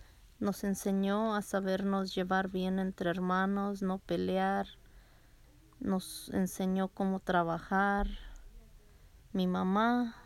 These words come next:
una persona muy trabajadora, también muy buena,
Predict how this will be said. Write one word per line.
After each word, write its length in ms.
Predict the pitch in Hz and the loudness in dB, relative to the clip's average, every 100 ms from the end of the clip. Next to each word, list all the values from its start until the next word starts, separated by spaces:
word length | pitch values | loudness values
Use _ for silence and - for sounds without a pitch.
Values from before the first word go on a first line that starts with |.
| - | -8
una 300 | - 202 202 | -2 0 0
persona 680 | - 185 - - 190 196 196 | -2 -6 -6 -2 0 0 0
muy 220 | 190 185 | 0 -2
trabajadora, 1040 | - 185 175 170 - 185 190 196 214 220 226 - - - - - - - | -2 0 0 -2 -2 -2 0 0 0 -2 -6 -12 -20 -20 -20 -20 -20 -14
también 380 | - 190 190 190 | -2 0 2 2
muy 220 | 190 185 | 0 0
buena, 640 | 185 185 190 208 214 220 | -2 0 0 0 0 -4